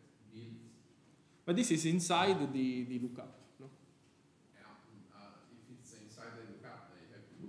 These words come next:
Speaker 1: it, uh, every time.
Speaker 2: Okay, ca-, can be external, okay, but yeah, o-, okay, I understand. The, the tree is done one time. Okay.
Speaker 1: It must be done just before the packets are sent.
Speaker 2: The, the, okay, so, uh,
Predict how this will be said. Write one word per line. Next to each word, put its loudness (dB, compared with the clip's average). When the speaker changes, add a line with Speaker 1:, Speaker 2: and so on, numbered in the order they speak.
Speaker 1:
it, -10
uh, -18
every -20
time. 2
Speaker 2:
Okay, 0
ca-, 2
can 2
be 6
external, -2
okay, -6
but -8
yeah, 4
o-, -4
okay, -6
I -6
understand. -8
The, -2
the -2
tree 2
is 0
done -2
one -4
time. -6
Okay. -8
Speaker 1:
It -10
must -16
be -20
done -16
just -20
before -10
the -16
packets -14
are -20
sent. -14
Speaker 2:
The, -2
the, 2
okay, 0
so, 2
uh, 0